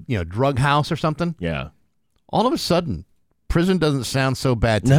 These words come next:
Speaker 2: No,
Speaker 1: me.
Speaker 2: it doesn't really.
Speaker 1: You get the three hots in a cot, you get your own toilet. I mean, you, no privacy, but you get a toilet. It may not be comfortable, but it's still a toilet. And, uh, you get to make new friends, you learn a trade,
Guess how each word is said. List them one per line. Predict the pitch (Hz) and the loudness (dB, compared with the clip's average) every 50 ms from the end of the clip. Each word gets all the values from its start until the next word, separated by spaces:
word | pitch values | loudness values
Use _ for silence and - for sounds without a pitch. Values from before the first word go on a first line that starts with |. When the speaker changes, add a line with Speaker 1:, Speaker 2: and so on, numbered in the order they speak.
| 160 | 4
Speaker 2:
No, | 147 - 60 | 4 0 -6
Speaker 1:
me. | 58 | -12
Speaker 2:
it | - | -12
doesn't | - 92 95 90 67 - - | -12 -10 -10 -10 -14 -16 -18
really. | - 67 71 64 60 - | -18 -18 -16 -18 -8 -4
Speaker 1:
You | 113 110 101 | -2 -2 0
get | 104 98 - | -2 -2 -2
the | - 101 | -4 -4
three | - - 151 165 151 | -2 0 2 2 2
hots | 143 151 151 - - - | 2 2 0 -2 -2 -4
in | 139 | -4
a | 127 | -4
cot, | - - 139 131 135 131 | -2 0 0 0 0 -2
you | - - 123 | -4 -6 -6
get | - | -4
your | 104 107 | -4 -2
own | 127 147 151 | -2 0 0
toilet. | - 143 143 143 135 143 139 - - _ _ _ _ _ _ - - | 0 2 2 2 0 0 -2 -6 -12 _ _ _ _ _ _ -6 -4
I | 104 | -2
mean, | 101 104 101 98 101 - - - _ | 0 0 -2 -2 -4 -8 -12 -10 _
you, | 113 107 95 - _ - | -8 -8 -8 -8 _ -6
no | 117 104 87 | -4 -4 -2
privacy, | - - 123 135 139 113 98 - 110 | 0 0 0 0 0 0 -2 -2 -2
but | 110 - 123 101 | -2 -2 -4 -4
you | 101 | -2
get | 98 139 135 | -2 -2 -2
a | 117 | -2
toilet. | - - 147 143 123 110 113 - _ | -2 -2 0 0 0 0 -2 -6 _
It | _ _ _ _ _ _ _ _ _ - | _ _ _ _ _ _ _ _ _ -10
may | 82 | -8
not | 80 78 - | -8 -8 -8
be | - 104 | -10 -4
comfortable, | - 151 143 123 - 131 107 110 113 | -2 -2 -2 -2 -2 -2 0 0 0
but | - - 107 98 - _ - | 0 -2 -2 -2 -2 _ -12
it's | 104 - | -16 -10
still | - - 135 127 | -4 -2 -2 0
a | 107 | -2
toilet. | - - 104 92 95 117 - - _ _ _ _ _ _ _ | -2 -4 -6 -6 -6 -6 -8 -10 _ _ _ _ _ _ _
And, | - - 139 135 131 131 127 113 | -6 -4 -2 -2 -2 -2 -2 -2
uh, | 127 127 120 120 120 117 120 120 107 - - - _ _ _ _ | 0 0 0 0 0 0 0 -2 -4 -6 -10 -18 _ _ _ _
you | - 147 | -4 -2
get | 160 - | 0 0
to | - 127 | 0 0
make | 117 104 - | 0 -2 -4
new | 95 82 | -8 -10
friends, | - - - 147 147 151 147 151 151 156 156 143 - - - - - | -4 -2 0 2 2 2 2 2 2 0 0 -2 -4 -8 -10 -12 -8
you | - 87 87 | -6 -4 -4
learn | 87 95 117 117 107 | -2 0 0 0 -2
a | 90 | -4
trade, | - - - 147 139 135 131 127 131 131 127 135 131 | -6 -4 -2 0 2 4 4 2 2 2 0 -2 -4